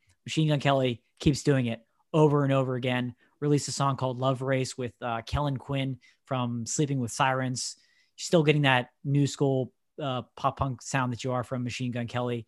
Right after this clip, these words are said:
Uh, these two have actually collaborated before, but never in this style of music. And this one's absolutely amazing. And just to cap it off, I'm gonna hijack this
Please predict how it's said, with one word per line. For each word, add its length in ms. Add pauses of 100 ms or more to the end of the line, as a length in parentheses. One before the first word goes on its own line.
(340)
Uh, 300
these 180
two 100
have 60
actually 240
collaborated 500
before, 540
but 220
never 500
in 180
this 160
style 340
of 80
music. 300 (440)
And 120
this 160
one's 300 (120)
absolutely 440
amazing. 480 (640)
And 220
just 180
to 60
cap 240
it 60
off, 180
I'm 100
gonna 140
hijack 420
this 320